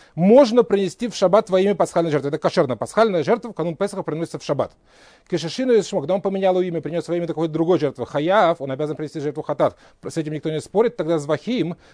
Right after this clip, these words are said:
другие жертвы, например, мирные. Шейм асурим лишма, что даже если принести это во имя их, в шаббат этого делать нельзя. Кешешину из шмон, когда он еще и поменял их, их предназначение, эн удин шия хаяв, но тем более он будет хаяв. Если та жертва, которая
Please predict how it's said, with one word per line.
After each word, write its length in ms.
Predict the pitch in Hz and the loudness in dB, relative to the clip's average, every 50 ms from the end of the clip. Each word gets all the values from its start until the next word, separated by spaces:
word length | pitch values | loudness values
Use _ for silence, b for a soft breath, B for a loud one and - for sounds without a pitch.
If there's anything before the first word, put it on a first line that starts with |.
| b b | b b
другие 380 | 135 170 190 165 190 247 233 | -2 0 0 2 2 2 2
жертвы, 240 | 185 175 165 139 147 | 2 0 0 -2 -4
например, 240 | 151 143 190 190 202 | -6 -4 -2 0 2
мирные. 400 | 214 214 196 147 120 95 92 87 b b b b | 4 4 2 2 0 -6 -10 -12 b b b b
Шейм 300 | b - 185 208 226 233 | b -2 0 0 2 2
асурим 300 | 214 - - 262 254 220 | 0 0 0 -2 0 0
лишма, 260 | 190 160 - 160 143 | -2 -2 -4 -4 -4
что 100 | - - | -4 -2
даже 180 | 151 196 226 240 | 0 2 2 0
если 120 | 226 - | -2 -4
принести 300 | - 208 208 196 - 226 | -6 -4 -4 -4 -4 -4
это 160 | 233 - - | -4 -4 -2
во 160 | 190 170 190 202 | 2 4 4 4
имя 320 | - 247 254 240 220 196 | 4 0 0 0 0 0
их, 440 | - - 254 285 320 269 - - - _ _ | -2 0 4 4 4 4 2 -8 -18 _ _
в 80 | - - | -10 2
шаббат 320 | - 196 175 - 254 262 | 2 4 6 6 6 6
этого 160 | - 226 208 | 4 0 0
делать 160 | 170 196 226 226 226 - | 6 6 6 6 6 2
нельзя. 380 | 208 180 165 185 139 98 87 b b b b b b | -4 -2 2 2 2 2 0 b b b b b b
Кешешину 400 | - 170 170 165 160 220 247 233 | -4 -4 -4 -2 -2 0 2 2
из 120 | 214 190 - | 2 0 0
шмон, 200 | - 208 226 190 | -2 -2 -2 -2
когда 180 | 165 165 180 | 0 0 0
он 60 | 196 | 0
еще 160 | 185 - 220 220 | 0 0 -2 -2
и 20 | |
поменял 380 | 220 202 202 202 202 214 214 214 | 0 0 -2 -2 0 0 0 0
их, 100 | - - | 0 -4
их 220 | - 226 - - | -12 -14 -12 -6
предназначение, 600 | - 190 170 185 170 185 - - 196 190 156 - - | -6 -4 -4 -2 -2 -2 -2 -2 -2 -2 -2 -4 -4
эн 160 | 196 196 196 | -4 -2 -2
удин 200 | 175 160 202 202 | -2 -2 -4 -6
шия 220 | - - 165 156 | -6 -4 -4 -4
хаяв, 240 | 139 - 202 233 233 | -2 0 0 0 0
но 80 | - 151 | -2 -8
тем 180 | - 170 156 | -6 -6 -6
более 220 | 147 170 180 175 165 | -2 -2 -2 0 -2
он 60 | 151 | -2
будет 160 | 160 170 160 | -2 -4 -2
хаяв. 200 | - 196 233 226 - | -2 -2 -2 -2 -4
Если 160 | 233 262 - - | -6 -8 -4 0
та 100 | 285 233 | 0 2
жертва, 200 | 220 233 202 - | 2 0 -2 -2
которая 340 | 196 - - 202 196 170 | -6 -2 2 2 2 2